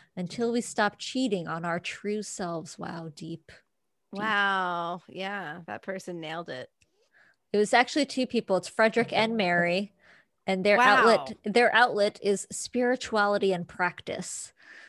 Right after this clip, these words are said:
Speaker 1: So
Speaker 2: I love them. Frederick
Speaker 1: Mm-hmm.
Speaker 2: and Mary, thank you so much for
Speaker 1: Thank you
Speaker 2: your
Speaker 1: so much.
Speaker 2: collaborated thoughts.
Speaker 1: <laughs> John has this to say. John says,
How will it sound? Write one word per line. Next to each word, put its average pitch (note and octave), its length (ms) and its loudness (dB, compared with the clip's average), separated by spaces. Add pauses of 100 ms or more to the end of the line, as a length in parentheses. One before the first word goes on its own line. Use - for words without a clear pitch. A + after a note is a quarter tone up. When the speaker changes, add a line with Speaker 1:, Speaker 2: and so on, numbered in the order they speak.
(140)
Speaker 1:
So - 240 -10
Speaker 2:
I - 220 -4
love A3+ 320 -2
them. F#3 380 -4
Frederick G#3 380 -4
Speaker 1:
Mm-hmm. B3+ 60 -2
Speaker 2:
and B3 100 -4
Mary, A#3 220 0
thank G3+ 240 -6
you A#3 80 -6
so A3+ 140 -4
much A3 260 -2
for G#3+ 60 -8
Speaker 1:
Thank G3+ 120 -4
you G#3 120 -2
Speaker 2:
your G3+ 100 -4
Speaker 1:
so - 280 -6
much. G#3+ 80 2
Speaker 2:
collaborated G#3 680 2
thoughts. G#3 460 2
Speaker 1:
<laughs> - 1700 0
John A#3+ 500 6
has G3+ 300 4
this A3+ 240 4
to G3+ 140 -2
say. F3+ 400 2
John F#3 380 2
says, E3 320 -4